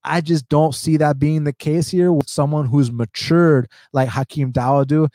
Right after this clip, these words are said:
And I see Hakeem Dawodu either winning by knockout or by decision. So,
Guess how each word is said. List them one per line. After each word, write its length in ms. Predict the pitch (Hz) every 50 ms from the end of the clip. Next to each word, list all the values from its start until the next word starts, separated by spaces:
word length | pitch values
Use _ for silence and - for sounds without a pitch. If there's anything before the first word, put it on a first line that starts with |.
| - - _ _ -
And 160 | 135 127 123
I 80 | 131 135
see 200 | 135 - 151 135
Hakeem 400 | 131 135 135 - - 147 139 127
Dawodu 460 | 131 127 131 131 131 127 139 143 131
either 220 | 127 127 131 131
winning 240 | 123 131 131 131 123
by 120 | 117 110 113
knockout 560 | 113 117 117 139 143 - - 175 165 160 127
or 120 | 139 123
by 160 | 117 135 135
decision. 560 | 123 120 113 - - 120 110 107 95 95 92 95
So, 260 | - - 123 113